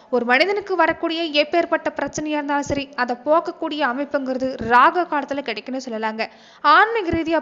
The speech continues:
பாக்குறப்ப பெரும்பாலும் ராகு காலம், யமகண்ட நேரங்கிறது நல்ல காரியங்கள், அதாவது சுபகாரியங்கள் செய்யறதுக்கு தடையை தவிர இதை விட சிறப்பான நேரங்கிறது வேற எதுவுமே கிடையாது. வழிபாட்டுக்குரிய சக்தி வாய்ந்த நேரம்னு பாத்தீங்கன்னா இந்த ராகு காலம்தான்.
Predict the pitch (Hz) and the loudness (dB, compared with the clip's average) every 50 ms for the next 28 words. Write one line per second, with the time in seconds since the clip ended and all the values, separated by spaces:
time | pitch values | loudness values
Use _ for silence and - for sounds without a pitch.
0 | 302 277 262 262 - 262 262 262 302 285 262 262 262 247 254 262 277 285 277 277 | 2 0 0 0 -2 -6 -4 -4 -4 -4 -4 -4 -2 0 0 0 0 0 0 0
1 | 254 254 262 285 277 285 254 277 262 269 262 262 277 277 269 262 262 269 262 277 | 2 2 2 2 0 -4 -2 -2 -2 -2 -2 -4 -6 -6 -6 -4 -4 -4 -6 -6
2 | 285 269 277 269 247 240 240 247 254 247 247 240 247 247 294 359 - - _ _ | -6 -4 -4 -4 -2 -2 -2 -2 -2 -4 -6 -6 -6 -8 -8 -8 -10 -14 _ _
3 | - _ _ - 269 285 320 381 440 415 339 330 320 311 311 294 277 269 254 277 | -20 _ _ 2 4 4 4 4 4 2 2 2 0 0 -2 -2 -2 0 0 0
4 | 277 285 277 302 - - 311 311 330 320 330 311 320 320 311 302 302 302 302 285 | 0 0 -2 -4 -6 -4 -2 -2 0 0 0 -2 -2 -2 -4 -6 -6 -6 -6 -8
5 | 269 277 277 269 294 - 285 277 277 247 240 262 269 254 254 240 226 226 226 226 | -8 -8 -8 -10 -10 -10 -8 -6 -4 -4 -4 -4 -6 -6 -6 -4 -4 -2 -2 -4
6 | 233 226 226 - - - 240 247 247 254 254 294 302 294 - 302 285 262 - - | -4 -6 -8 -16 -14 -10 -6 -4 -2 -2 0 -2 -2 -2 -4 -4 -6 -4 -2 -2
7 | 277 277 320 330 320 285 285 277 277 262 247 285 302 311 285 269 247 214 220 233 | 0 0 0 -2 -4 -6 -6 -6 -6 -6 -8 -8 -8 -6 -6 -4 -4 -4 -4 -6
8 | 247 247 269 254 247 220 220 220 214 226 330 285 240 240 233 254 294 320 330 330 | -6 -6 -8 -6 -6 -6 -4 -4 -4 -4 -4 -2 -2 -2 -2 0 0 0 0 -2
9 | - 339 - - 330 320 311 330 294 - - 254 247 247 - - 320 285 302 311 | -4 -8 -8 -8 -6 -6 -6 -6 -6 -2 -2 -2 -2 -2 -6 -8 -2 0 0 0
10 | 349 370 381 320 294 277 277 277 277 247 247 226 226 233 220 226 226 226 226 - | 0 -2 -4 -6 -4 -4 -6 -6 -6 -6 -6 -6 -6 -8 -10 -8 -8 -8 -8 -10
11 | - - - _ _ - 320 349 381 392 403 294 285 285 277 294 285 302 254 - | -16 -20 -20 _ _ -2 -2 0 0 0 0 2 2 2 2 2 2 -2 -4 -4
12 | 233 220 214 214 220 226 - | -6 -6 -6 -4 -4 -4 -4